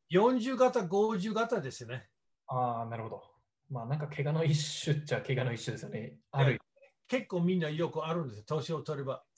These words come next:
Speaker 2: はい。
Speaker 1: で、まず、まあ、原因は、まあ、体の、まあ、結局原因は仕方ないから。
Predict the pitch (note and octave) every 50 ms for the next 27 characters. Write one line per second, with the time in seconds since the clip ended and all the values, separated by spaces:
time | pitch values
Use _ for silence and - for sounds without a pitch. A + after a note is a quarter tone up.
0 | _ _ - A#2+ G#2+ G2+ - - _ _ G#3 G#3 F#3+ F#3 F#3 F#3 E3+ F3 G#3+ B3
1 | B3+ G#3 E3 D#3 D3 C#3 D#3 E3+ F3 D#3+ D3+ C3 C#3 A#3 D4 D#4+ D#4+ D4 C4 B3
2 | B3 C4 C4+ C4 G#3+ E3 C3+ A2 - - - _ _ _ _ - D#3+ D#3+ E3+ F3+
3 | F#3 E3+ C#3+ - - D#3+ F3 F3 F3+ F3+ F3 D#3+ D#3 E3 F3 D3+ C3 - _ _
4 | - F#3 E3+ F3 A3+ G#3+ F3+ E3 C#3 F#3+ A#3 B3 G#3+ F3 D#3+ E3+ D3 - - -
5 | - F3 F3 G#3 G3+ F#3 D3+ - - - - -